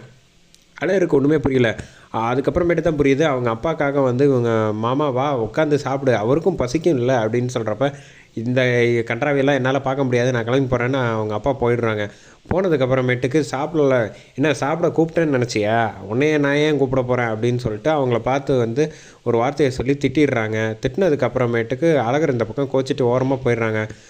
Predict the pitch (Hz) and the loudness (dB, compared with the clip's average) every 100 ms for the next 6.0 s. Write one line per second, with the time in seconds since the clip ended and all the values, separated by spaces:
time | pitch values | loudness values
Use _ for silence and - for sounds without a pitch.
0 | - - 147 175 143 120 - 135 110 110 | -20 -4 0 2 2 0 -2 -2 0 0
1 | 120 101 - 104 107 101 110 123 107 123 | 0 -2 -4 0 0 2 -2 -2 -2 -2
2 | 156 127 135 135 123 127 123 107 113 127 | 0 0 0 -2 -4 -2 0 0 2 2
3 | 104 98 135 151 110 107 - 104 110 101 | 0 0 0 0 0 -4 -4 -4 -4 -2
4 | 101 104 110 110 107 - 123 107 104 165 | -2 -2 -2 -2 -4 -2 -2 -2 -2 -4
5 | - - - - 127 131 98 107 110 104 | -6 -20 -20 -6 -2 0 0 -2 0 0